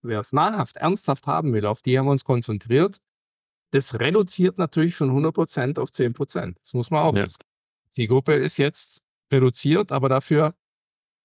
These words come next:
Speaker 1: kriegen wir
Speaker 2: Intensiv.
Speaker 1: sehr viel An-, Anerkennung von diesen,
Speaker 2: Mhm.
Speaker 1: äh, zehn Prozent und der Markt ist groß genug.
Speaker 2: Ja. Ich glaub, du hast in deinem Buch auch geschrieben, dass wenn manche Sätze einem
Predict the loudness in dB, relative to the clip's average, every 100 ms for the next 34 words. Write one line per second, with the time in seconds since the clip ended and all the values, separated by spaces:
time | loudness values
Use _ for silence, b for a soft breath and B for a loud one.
0 | _ _ _ 0 2 4 4 4 4 2
1 | 0 -4 -2 -4 -4 -4 -2 0 0 2
2 | 0 0 0 2 2 4 2 2 2 2
3 | 2 -2 -8 _ -6 -2 -2 -2 -2 0
4 | 2 2 2 2 2 0 -2 -8 -2 -2
5 | 0 -2 -4 -6 _ _ _ _ -2 -2
6 | -2 _ _ _ _ _ _ _ _ -2
7 | 0 0 2 2 4 4 4 2 -2 _
8 | -2 2 4 2 0 0 0 -4 0 2
9 | 4 4 0 -4 0 2 2 0 -2 -2
10 | 0 0 0 -2 -2 0 2 2